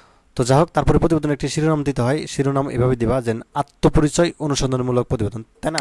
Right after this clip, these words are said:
তো আমাদেরকে কিন্তু এখানে শিরোনামটা দিয়েই দেওয়া হয়েছে, আত্মপরিচয় অনুসন্ধানমূলক প্রতিবেদন, এটা হচ্ছে আমাদের প্রতিবেদনের শিরোনাম। তো এইবার হচ্ছে তোমাকে লিখতে হবে, ঠিক আছে? একটু বিস্তারিতভাবে লিখতে হবে। যেমন জাতি হিসেবে আমরা বাঙালি এবং আমার বাংলা ভাষায় কথা বলি,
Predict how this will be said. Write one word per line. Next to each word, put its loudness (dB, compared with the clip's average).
তো -4
আমাদেরকে -4
কিন্তু -2
এখানে -4
শিরোনামটা -2
দিয়েই 2
দেওয়া 4
হয়েছে, -2
আত্মপরিচয় 2
অনুসন্ধানমূলক 2
প্রতিবেদন, -2
এটা -8
হচ্ছে -6
আমাদের -4
প্রতিবেদনের 0
শিরোনাম। -6
তো -2
এইবার 6
হচ্ছে 2
তোমাকে -4
লিখতে -6
হবে, -4
ঠিক -6
আছে? -6
একটু -6
বিস্তারিতভাবে -2
লিখতে -4
হবে। 0
যেমন -4
জাতি 4
হিসেবে 0
আমরা -2
বাঙালি 0
এবং -4
আমার -2
বাংলা -2
ভাষায় -2
কথা -4
বলি, -4